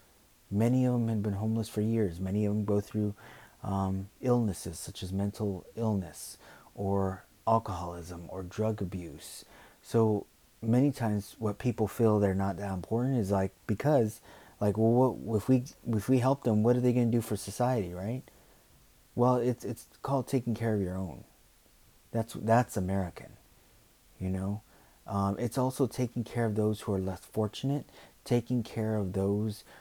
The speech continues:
who need our help, taking care of people who come from other countries who are running from hardships that we can never imagine, such as gang violence,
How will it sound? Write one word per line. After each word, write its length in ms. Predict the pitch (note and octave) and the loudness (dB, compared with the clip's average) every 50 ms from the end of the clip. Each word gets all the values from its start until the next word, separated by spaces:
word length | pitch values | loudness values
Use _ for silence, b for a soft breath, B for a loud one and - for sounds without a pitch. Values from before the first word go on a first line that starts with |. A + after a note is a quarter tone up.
| B B B | B B B
who 120 | A2+ A2 | 0 0
need 180 | G#2+ G#2 G2 G2 | 2 2 0 0
our 140 | F2+ F2 E2+ | -2 -6 -6
help, 420 | F2 - G2 A2+ C3+ C#3 - - - - B B B B B - | -6 -4 -2 -2 -2 -2 -6 -10 -20 -20 B B B B B -4
taking 340 | - B2 A#2+ - B2+ B2 A#2 | 0 0 0 0 0 -2 -2
care 280 | - - A#2 A2 G#2+ | -2 -2 -2 0 0
of 100 | G#2+ - | -2 -2
people 300 | - B2 A2+ - G#2+ G#2 | -4 -4 -4 -2 0 -2
who 80 | G2 - | -2 -2
come 200 | - - G#2 G2+ | -4 -4 -4 -4
from 180 | - G#2+ G#2 G2 | -2 -2 0 0
other 160 | G2 G2 G2 | 0 -2 -4
countries 560 | - - G#2 G2+ G2+ - A#2+ A2+ A2 G#2 - | -4 -6 -6 -6 -4 -2 -2 -2 -2 -2 -2
who 160 | - G2+ F#2 | -4 -4 -4
are 160 | F2+ F2+ F#2 - B B B B B B B B | -4 -6 -10 -12 B B B B B B B B
running 640 | - G#2 G2+ G#2 G#2 G#2 A#2+ B2+ C3 C3 C3 C3+ C3 B B B B B | -6 -2 0 2 2 4 4 4 2 2 0 -2 -4 B B B B B
from 580 | B - - - A2+ G#2+ G2+ F#2+ F#2 F#2 F2 E2+ - - - | B -18 -6 -2 0 2 2 2 2 0 -4 -6 -12 -16 -14
hardships 800 | - - G#2 G#2 G#2 - - - C3 A#2+ - - - - - - | -8 -4 -2 -2 -2 -2 -4 -4 -4 -4 -4 -6 -14 -16 -10 -6
that 300 | - G2+ F#2 F2+ - - - | -4 -2 -2 -2 -4 -6 -4
we 140 | G#2+ A2 A2 | -2 -2 -2
can 160 | - - G2+ | -2 -2 -2
never 260 | F#2+ F#2+ F#2 G#2 G#2+ F#2+ | -2 0 0 0 0 -2
imagine, 640 | F2+ F2 F2 E2+ F2 F#2 F#2 - B2 C#3 D3+ D3 _ b b b b b b b b _ _ _ _ _ _ _ _ _ _ _ _ _ _ _ _ _ _ - - | -2 -4 -8 -10 -10 -8 -6 -4 -4 -4 -4 -6 _ b b b b b b b b _ _ _ _ _ _ _ _ _ _ _ _ _ _ _ _ _ _ -20 -14
such 320 | - - A2+ G2+ - - | -4 0 0 0 0 0
as 200 | F#2+ E2+ - - - - | -4 -4 -6 -8 -8 -4
gang 300 | - F#2+ F#2 G2 G#2 F#2+ | -4 -2 0 0 0 2
violence, 680 | G#2 G#2 G#2 A2+ B2 C3 C3 - - - - - - | 2 0 0 0 -2 -2 -4 -6 -10 -14 -16 -18 -18